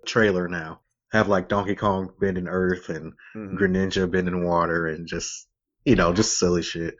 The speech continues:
Speaker 2: No, I
Speaker 1: And then
Speaker 2: love it.
Speaker 1: everybody
Speaker 2: I
Speaker 1: being
Speaker 2: think
Speaker 1: like,
Speaker 2: it would be
Speaker 1: "Ah."
Speaker 2: amazing. I think the Avatar would be an awesome character to design, and I'm with you on the conceit of it, but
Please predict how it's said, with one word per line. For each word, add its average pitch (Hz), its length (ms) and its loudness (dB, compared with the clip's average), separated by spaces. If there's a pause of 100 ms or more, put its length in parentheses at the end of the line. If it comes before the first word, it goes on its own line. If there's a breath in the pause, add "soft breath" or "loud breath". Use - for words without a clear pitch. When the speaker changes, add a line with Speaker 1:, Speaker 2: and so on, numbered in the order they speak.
(140 loud breath)
Speaker 2:
No, 165 160 -2
I 180 120 2
Speaker 1:
And 95 100 2
then 92 80 4
Speaker 2:
love 151 140 6
it. - 20 6
Speaker 1:
everybody 180 200 4
Speaker 2:
I 185 40 2
Speaker 1:
being 180 120 0
Speaker 2:
think 92 140 -4
Speaker 1:
like, - 140 2
Speaker 2:
it - 40 4
would 131 120 0
be 120 60 0
Speaker 1:
"Ah." 110 40 -2
Speaker 2:
amazing. 92 500 -6
I - 40 -8
think 104 160 -8
the 92 100 -8
Avatar 92 460 -8
would 82 80 -12
be 87 80 -12
an 82 180 -12
awesome 85 400 -10
character 90 380 -8
to 85 120 -14
design, 78 680 -12 (320)
and 95 140 -6
I'm 98 160 -6
with 104 200 -2
you 101 160 -6
on 90 180 -6
the 80 60 -10
conceit 87 540 -10
of 98 180 -6
it, 101 320 -6
but 104 360 0